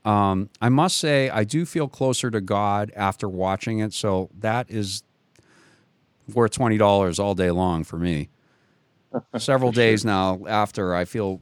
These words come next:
Speaker 1: much closer to the Lord, much closer to the, to the mother. There were a lot of good reminders, a lot of insightful things. I think that the movie, for me, was a positive. Um, have you seen it?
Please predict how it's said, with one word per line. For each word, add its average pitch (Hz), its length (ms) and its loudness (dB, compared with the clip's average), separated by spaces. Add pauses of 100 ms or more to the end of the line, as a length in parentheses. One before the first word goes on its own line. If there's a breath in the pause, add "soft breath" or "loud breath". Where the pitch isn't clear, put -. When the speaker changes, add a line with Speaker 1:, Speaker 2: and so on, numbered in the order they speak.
Speaker 1:
much 127 320 -6
closer 123 260 2
to 117 60 -2
the 107 60 0
Lord, 98 340 0
much 113 180 -2
closer 117 380 0
to 107 160 -4
the, 98 180 -2
to - 200 -4
the 101 100 0
mother. 95 520 2
There 117 120 -2
were 107 280 2
a 113 60 -2
lot 117 240 4
of 110 80 0
good 117 160 -2
reminders, 104 720 0
a 120 60 -8
lot 117 180 4
of 110 60 0
insightful 101 680 -2
things. 101 460 -4
I 117 120 2
think 170 180 -2
that 147 160 -4
the 135 80 0
movie, 120 480 0 (760)
for 127 200 0
me, 135 380 4 (920)
was 120 220 0
a 113 80 2
positive. 104 680 0 (560)
Um, 101 480 2 (520)
have 135 100 0
you 135 80 4
seen 180 240 2
it? 208 160 -4